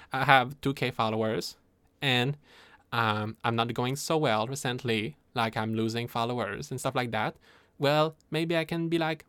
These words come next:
Well, you know what? I have interactions anyway, so I'm gonna buy, um, let's say, uh, one K,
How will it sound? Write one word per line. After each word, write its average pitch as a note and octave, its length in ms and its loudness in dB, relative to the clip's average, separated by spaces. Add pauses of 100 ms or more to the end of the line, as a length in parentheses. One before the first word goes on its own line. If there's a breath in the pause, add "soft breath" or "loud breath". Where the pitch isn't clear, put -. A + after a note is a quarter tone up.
Well, A3 180 2
you A3+ 60 2
know A3 80 2
what? A#3 200 2 (220)
I F3+ 80 2
have F#3 300 2
interactions F3+ 760 0 (140)
anyway, A3+ 520 0
so - 220 -4
I'm A#2+ 140 -2
gonna C3 180 -2 (160)
buy, A#2+ 220 2 (560 soft breath)
um, A2 500 -2 (1600)
let's B2+ 180 -8
say, C#3 380 2
uh, B2+ 260 2 (440)
one G3 280 2
K, - 280 2